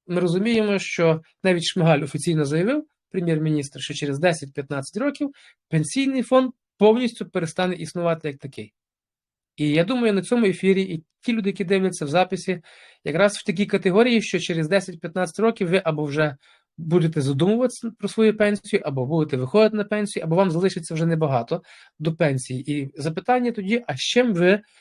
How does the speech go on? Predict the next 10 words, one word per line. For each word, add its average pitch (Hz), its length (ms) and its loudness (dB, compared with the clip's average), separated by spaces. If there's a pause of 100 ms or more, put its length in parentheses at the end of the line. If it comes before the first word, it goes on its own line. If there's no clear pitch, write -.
(180)
туди 165 360 2
прийдете, 175 500 0
якщо 135 280 -8
ви 165 100 -4
не 160 80 0
будете 208 320 -2
піклуватися 165 600 -6
про 160 100 -12
себе 160 300 -2
особисто? 135 560 -8